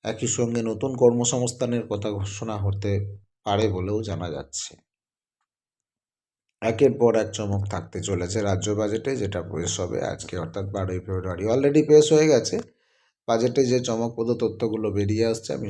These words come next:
সমস্ত আপডেট আপনাদেরকে দেব কাল, কারণ ভেরিফাই করার ব্যাপার আছে। আলাদা আলাদা নিউজ পোর্টাল আলাদা আলাদা খবর লিখছে, কারো কাছে সঠিক তথ্য এখনও পর্যন্ত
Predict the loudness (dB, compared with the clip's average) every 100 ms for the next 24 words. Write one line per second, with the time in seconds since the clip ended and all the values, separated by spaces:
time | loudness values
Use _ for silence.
0 | -8 -8 -6 -6 -4 -2 -2 0 0 0
1 | -4 -6 -8 -6 -6 -4 -2 -2 -2 -4
2 | -6 -6 -8 -8 -8 -4 0 2 4 4
3 | 4 0 -2 -6 -6 -6 -8 -10 -14 -20
4 | _ _ _ _ _ _ 4 4 6 4
5 | 2 0 -2 -4 -6 -6 -6 -6 -6 -4
6 | 0 0 0 -2 -4 -4 -4 -6 -6 -6
7 | -4 -4 -4 -2 -4 -4 -10 -10 -8 -6
8 | -4 -4 -4 -4 -4 -6 -8 -4 -2 0
9 | 0 -2 -2 -4 -2 -6 -2